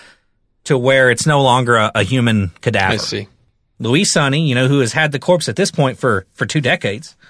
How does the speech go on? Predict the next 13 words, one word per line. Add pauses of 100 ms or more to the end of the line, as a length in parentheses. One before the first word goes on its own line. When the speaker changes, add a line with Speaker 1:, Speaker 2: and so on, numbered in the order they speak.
(380)
Speaker 1:
almost,
uh,
dies
June
twenty-fifth,
nineteen
forty-nine. (220)
So
we're
in
nineteen
forty-nine
now.